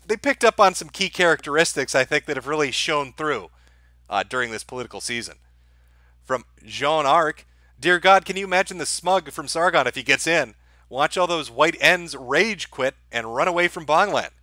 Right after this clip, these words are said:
God bless the land down under." From Trolita, "Have you ever played the game Hot Dish?" <laughs> No, I have not. From Chris Nunez,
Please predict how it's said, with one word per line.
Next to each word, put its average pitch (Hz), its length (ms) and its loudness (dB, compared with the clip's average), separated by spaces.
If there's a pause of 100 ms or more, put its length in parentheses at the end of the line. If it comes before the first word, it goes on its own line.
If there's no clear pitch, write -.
(140)
God 143 280 4
bless 165 320 2
the 147 120 -6
land 160 300 2
down 160 180 2
under." 165 360 -2 (520)
From 92 160 -18
Trolita, 139 480 -2
"Have 143 140 -4
you 165 80 -4
ever 175 140 -4
played 180 240 -6
the 170 60 -6
game 170 180 0
Hot 175 260 4
Dish?" 107 360 -8
<laughs> - 60 -20 (680)
No, 208 260 -6
I 202 100 4
have 170 120 -2
not. 175 360 2 (880)
From 151 320 -2
Chris 185 280 -4
Nunez, 170 440 -2